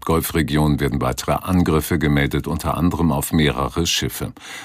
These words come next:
So sei ein Frachter in der Straße von Hormuz von einem Geschoss getroffen worden, meldete die britische Behörde für maritime Sicherheit.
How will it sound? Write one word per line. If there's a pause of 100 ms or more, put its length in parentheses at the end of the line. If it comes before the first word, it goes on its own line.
(120)
So
sei
ein
Frachter
in
der
Straße
von
Hormuz
von
einem
Geschoss
getroffen
worden,
meldete
die
britische
Behörde
für
maritime
Sicherheit.